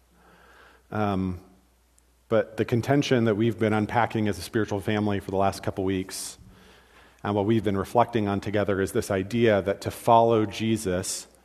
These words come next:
means to take on the position of an exile, to be a minority, to be on the fringe. And this is confusing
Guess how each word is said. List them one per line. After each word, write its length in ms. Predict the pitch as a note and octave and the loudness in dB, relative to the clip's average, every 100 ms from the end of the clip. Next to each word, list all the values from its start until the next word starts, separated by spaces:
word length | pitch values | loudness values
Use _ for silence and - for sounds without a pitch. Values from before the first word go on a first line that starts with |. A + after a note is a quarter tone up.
| _ _ - _ - | _ _ -20 _ -2
means 380 | A2+ A#2 A2+ | 0 2 0
to 120 | - A2 - - - | -4 -6 -6 -20 -8
take 300 | - B2+ A2+ | 0 2 4
on 180 | A#2 | 4
the 100 | A2+ | 4
position 480 | G2+ A2+ G2+ A2 A2+ | 0 -2 -2 -2 -2
of 120 | G#2 | -2
an 80 | F#2+ | -2
exile, 680 | G2 G2 G2+ F2 E2 - - - _ _ _ _ _ - - _ | -2 -2 -2 -2 -2 -6 -12 -20 _ _ _ _ _ -20 -20 _
to 80 | - | -6
be 240 | G2+ A#2+ | 0 4
a 80 | A#2+ | 6
minority, 720 | A2+ G#2+ A2 A2 A#2 A#2+ A#2 | 4 2 0 2 4 4 2
to 120 | A2+ G2+ | 0 -2
be 140 | A2 | 0
on 120 | G#2 | 0
the 60 | F#2 | -2
fringe. 760 | - A2 A2+ A2 A2+ - - - _ _ _ _ - - - - - | -4 0 0 2 -2 -4 -10 -14 _ _ _ _ -20 -20 -20 -20 -4
And 160 | A#2+ A#2+ | 2 6
this 180 | D3 | 8
is 140 | F#3 D3+ | 6 4
confusing 880 | - B2 - E3 G#3 D3+ A#2 A2 | 2 0 0 2 2 2 2 0